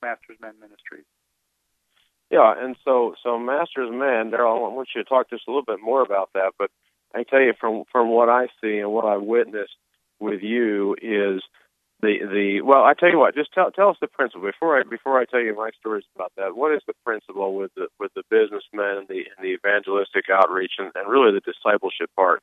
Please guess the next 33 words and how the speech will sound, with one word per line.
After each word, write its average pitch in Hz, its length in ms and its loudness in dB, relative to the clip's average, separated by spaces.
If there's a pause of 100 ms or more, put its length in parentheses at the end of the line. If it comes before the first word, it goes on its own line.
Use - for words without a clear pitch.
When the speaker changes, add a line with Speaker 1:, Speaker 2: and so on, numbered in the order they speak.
(380)
Speaker 2:
of - 140 -6
Masters 92 420 -2
Men? 85 220 -6
Let's 98 140 -2
just, - 200 -4
just 139 160 -2 (240)
focus 135 360 2
on 101 80 -6
that 95 160 -6
just 101 200 -8
for 95 120 -4
a - 20 -8
minute 92 300 -6
for 73 160 -4
us. - 80 -14 (180)
Speaker 1:
Okay. 190 280 -6 (460)
Well, 240 120 -6
yeah, 208 180 2
you 220 160 -8
know, 226 160 -6
it's 202 160 -2 (160)
real, 226 380 -4 (280)
um, 160 380 -4 (100)
you 170 100 -14
know, 160 140 -8
our 160 140 0
ministry 165 680 -4
at 139 40 -2
its 131 120 -8 (120)
core 160 320 2
is 131 60 -2 (140)
both 143 200 -2
evangelistic 135 720 -8